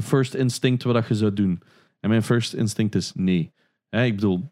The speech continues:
ik heb al een redelijk luxe leven. Ik heb al redelijk veel wat ik wil. Dus het is niet dat ik het moet. Maar een zak met honderd mil is nog altijd een zak met honderd mil. <laughs> Dus, eh, en dat bedoel ik dus, van waar trekt iedereen zijn lijn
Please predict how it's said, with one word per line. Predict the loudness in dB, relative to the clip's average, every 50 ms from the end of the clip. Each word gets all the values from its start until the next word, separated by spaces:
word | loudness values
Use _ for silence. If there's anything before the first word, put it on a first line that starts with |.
| _
ik | -16 -12 -4
heb | -4 -2 0
al | 2 2 2
een | 2 2 2 0
redelijk | 0 0 0 0 -2 -4 -2
luxe | -4 -4 -2 -2 -2
leven. | 0 0 0 0 0 0 -2 -2 -4
Ik | -6 -2
heb | -2 0 2
al | 2 2 2 2
redelijk | 0 0 0 0 -2 -2
veel | 0 0 2
wat | 2 0 0
ik | 0
wil. | 0 2 2 0 -2 -6 -16 _ -20 _ _
Dus | -18 -12
het | -4 -4
is | -2 0
niet | 2 2 2
dat | 2 0 -2
ik | -8 -20 -20 _ _ _ _
het | -12 -10 -6 -4
moet. | -4 -2 0 2 2 0 0 -4 -18 -20 _ _ _ _ _ _ _ _
Maar | 0 2 2 2 2 0 -4 _ _ -2
een | 0 0
zak | 2 2 2 2 2 2
met | 2 4
honderd | 4 4 2 2 0 2
mil | 2 2 4 4 2
is | 2 2
nog | 2 2
altijd | 2 2 2 0
een | 2
zak | 2 2 0 0 2
met | 0 2 2
honderd | 2 2 0 2
mil. | 2 2 2 4 2 0 -2 -4 -10 -20 -20 _ -20 -20 _ _ _ _ -20 -20 _ _ -20 -20 -20 -20 -12 _ 0
<laughs> | 0 0 0 -2 -4 2 2 2 2 0 -2 -2 0 0 0 0 -2 -4 0 2 4
Dus, | 4 4 2
eh, | 2 2 0 0 2
en | 0 2 2 2 2 4
dat | 4 4
bedoel | 4 4 4 4 4 4
ik | 4 4
dus, | 4 2 2 2
van | 2 2 4 4 2 4
waar | 4 4 4 2 2 2
trekt | 0 -2 -2 -2 -4
iedereen | -4 0 0 2 2 2 2
zijn | 4 2 2 2
lijn | 2 2 2 2 0 0 -2 -4